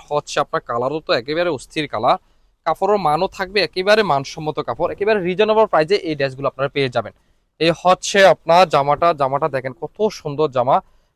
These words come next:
ফ্রন্ট সাইড ব্যাক সাইড একই রকম থাকবে, কাপড়ের কোয়ালিটিও থাকবে একেবারে আরামদায়ক। যারা আপনারা গরমের মধ্যে যারা একটু স্বস্তির কাপড় নিতে চাচ্ছেন, বাটিকের ভিতরে একটা স্বস্তির জামা নিতে চাচ্ছেন, তারাই এই ড্রেসগুলো আপনারা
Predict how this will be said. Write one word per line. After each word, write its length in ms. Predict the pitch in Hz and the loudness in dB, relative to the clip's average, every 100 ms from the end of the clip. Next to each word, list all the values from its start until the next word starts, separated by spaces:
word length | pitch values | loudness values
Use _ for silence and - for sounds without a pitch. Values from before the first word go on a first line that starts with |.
| - | -4
ফ্রন্ট 240 | 190 202 196 | 2 2 4
সাইড 160 | 220 | 0
ব্যাক 180 | 175 185 | 2 0
সাইড 160 | - 214 - | 0 -6 -6
একই 260 | 170 - | -6 0
রকম 300 | 196 190 208 | 0 0 -2
থাকবে, 480 | 202 - 180 185 214 | -6 -4 -4 0 -2
কাপড়ের 440 | - 165 - 185 196 | 0 -4 -2 -2 -2
কোয়ালিটিও 420 | 170 165 175 226 | 0 0 -2 -4
থাকবে 220 | 214 202 | -4 -2
একেবারে 280 | 170 202 214 | -4 0 0
আরামদায়ক। 500 | 147 165 185 151 123 | 2 2 2 0 -2
যারা 180 | 135 156 | -2 -2
আপনারা 220 | 175 190 | 0 0
গরমের 420 | 147 151 175 180 | 0 0 2 0
মধ্যে 300 | 160 123 143 | -2 -6 -4
যারা 200 | 139 131 147 _ _ _ | -2 -2 -2 _ _ _
একটু 200 | 170 220 | -8 -6
স্বস্তির 540 | 196 - 208 - - 233 | -6 -4 -6 -4 -6 0
কাপড় 320 | - - 185 | 0 0 -4
নিতে 200 | 165 151 | -2 -2
চাচ্ছেন, 340 | 147 - 151 156 | -2 0 -4 -2
বাটিকের 360 | 131 160 160 | -4 -4 -8
ভিতরে 200 | 143 156 | -8 -10
একটা 140 | 143 165 | -10 -10
স্বস্তির 400 | - 165 - 156 | -12 -14 -12 -6
জামা 220 | 143 147 | -4 -4
নিতে 160 | 120 | -6
চাচ্ছেন, 240 | 123 117 175 | -8 -8 -8
তারাই 260 | 180 208 | -4 -2
এই 200 | 190 175 | -2 -4
ড্রেসগুলো 340 | 147 131 120 117 | -4 -6 -4 -8
আপনারা 220 | - | -2